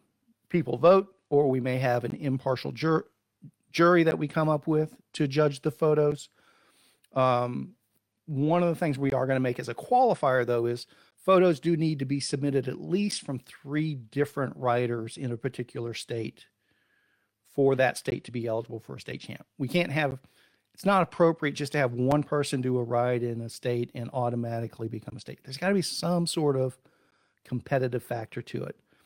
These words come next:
So along those lines, we're bringing back up our current participant heat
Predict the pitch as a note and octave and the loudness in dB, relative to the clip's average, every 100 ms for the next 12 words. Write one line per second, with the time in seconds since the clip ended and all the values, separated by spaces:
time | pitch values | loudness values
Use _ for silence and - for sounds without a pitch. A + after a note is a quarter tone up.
0 | _ _ - C#3+ D3 E3 F3 D#3+ D3+ D3 | _ _ -2 2 4 4 4 2 0 2
1 | C#3 D3 E3 - _ _ _ _ _ _ | 2 0 -2 -10 _ _ _ _ _ _
2 | _ _ - _ _ _ _ C3+ C3 B2 | _ _ -20 _ _ _ _ -2 0 -2
3 | A#2+ C3+ C#3 C#3 C3+ - _ _ C#3+ C3 | -2 0 2 0 -2 -6 _ _ -4 0
4 | D#3+ - - - C3+ D3+ - _ _ _ | 0 -2 -8 0 2 2 -4 _ _ _
5 | _ _ _ _ - C#3 B2 C3+ - - | _ _ _ _ -2 0 0 -6 -12 -2
6 | A#3+ C4 - - - G#3+ G3+ - F3 - | 0 0 -4 -20 -6 -2 -2 -4 -10 -8
7 | - G#3+ | -4 -4